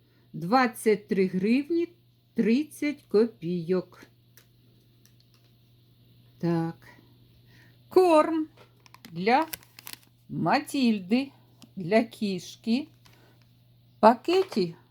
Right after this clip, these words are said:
сто грамів. Це мені подобається. Одинадцять гривень п'ятдесят копійок за один пакет. Пластівці кукурудзяні.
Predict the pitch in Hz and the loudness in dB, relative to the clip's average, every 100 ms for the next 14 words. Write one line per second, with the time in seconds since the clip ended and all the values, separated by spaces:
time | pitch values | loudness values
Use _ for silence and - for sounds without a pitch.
0 | _ - - - 349 196 170 190 170 175 | _ -18 -6 2 2 2 2 4 4 2
1 | 220 - - _ _ _ _ _ _ _ | -4 -6 -18 _ _ _ _ _ _ _
2 | _ - 214 202 190 - 180 147 160 156 | _ -4 -2 0 -4 -4 -8 -2 -4 -2
3 | 175 220 254 - 277 262 _ _ _ _ | 0 -2 -4 -6 -8 -8 _ _ _ _
4 | _ _ _ _ _ _ _ _ _ _ | _ _ _ _ _ _ _ _ _ _
5 | _ _ _ _ _ - 226 220 330 302 | _ _ _ _ _ 4 4 4 4 4
6 | 214 - 196 185 190 226 269 349 349 - | 2 0 -4 -2 0 0 0 -4 -6 -4
7 | 214 175 185 - 185 180 - 165 - 208 | -4 -2 -6 -2 -2 -2 -8 -8 -6 -4
8 | 233 302 - - - 175 - 185 262 - | -4 -4 -12 -20 -20 -16 -4 -2 -2 -4
9 | 180 165 180 202 247 - _ - _ _ | -8 -6 -2 0 0 -4 _ -20 _ _
10 | _ _ - 175 220 - 156 160 160 - | _ _ -4 -2 -2 -6 -6 -4 -4 -10
11 | - - - _ - - _ _ _ _ | -20 -20 -20 _ -20 -20 _ _ _ _
12 | - - - - 180 254 359 - 359 349 | -20 -20 -20 -10 2 2 2 -2 -2 -2
13 | 269 - 254 302 - - 269 - 311 240 | -2 -4 -2 -2 -2 -6 -4 0 0 0
14 | 214 175 226 226 240 269 | -2 2 4 4 2 -2